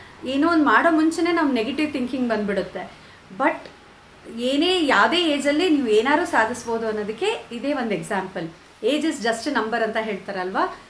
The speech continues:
ಆ ಥರ ನೀವು ಯಾವುದೇ ವಯಸ್ಸು, it's just an ex-, excuse ನಾವು ಕೊಡೋದು. ಈ ಏಜಲ್ಲಿ ನಾವು ಮಾಡ್ಲಿಕ್ಕಾಗಲ್ಲ, ಈ ಟೈಮಲ್ಲಿ ನಂಗೆ ಮಾಡೋಕ್ಕಾಗಲ್ಲ, ದುಡ್ಡು ಸಾಲಲ್ಲ, finance ಸಾಲಲ್ಲ, ಇದೆಲ್ಲ just an small excuses ನಾವು ನಮಗೆ ನಾವು ಕೊಡ್ಕೊಳ್ಳೋ ಅಂಥದ್ದು. ಯಾವುದೇ,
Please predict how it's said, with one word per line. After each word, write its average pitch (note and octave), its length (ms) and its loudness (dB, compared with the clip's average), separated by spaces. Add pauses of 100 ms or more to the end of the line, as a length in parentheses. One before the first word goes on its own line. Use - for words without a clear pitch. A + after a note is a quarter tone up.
(140)
ಆ G#3+ 120 0
ಥರ A3 220 -4 (380)
ನೀವು A3+ 120 -8
ಯಾವುದೇ G#3+ 420 0
ವಯಸ್ಸು, D4 720 0 (300)
it's C#4 160 -10
just C4+ 300 -2
an D#4+ 80 4
ex-, A#3 340 -4
excuse D#4+ 320 0
ನಾವು B3+ 160 0
ಕೊಡೋದು. G#3 380 -2
ಈ A#3+ 140 -2
ಏಜಲ್ಲಿ A#3 300 2
ನಾವು A3+ 120 0
ಮಾಡ್ಲಿಕ್ಕಾಗಲ್ಲ, G#3 640 0 (580)
ಈ C#4 100 -2
ಟೈಮಲ್ಲಿ C4 380 0
ನಂಗೆ A3+ 120 -4
ಮಾಡೋಕ್ಕಾಗಲ್ಲ, G#3 580 -2
ದುಡ್ಡು A3 600 0 (540)
ಸಾಲಲ್ಲ, G#3+ 380 2 (140)
finance A3+ 440 -4
ಸಾಲಲ್ಲ, G3 300 -4 (560)
ಇದೆಲ್ಲ D#4 240 -2 (180)
just C4 240 -2 (100)
an D#4 60 4
small C#4 460 2
excuses B3 480 -6
ನಾವು G#3+ 140 -2
ನಮಗೆ G#3 380 -2
ನಾವು G#3+ 160 -2
ಕೊಡ್ಕೊಳ್ಳೋ G#3+ 420 -4
ಅಂಥದ್ದು. G3 520 -4 (880)
ಯಾವುದೇ, E4+ 720 2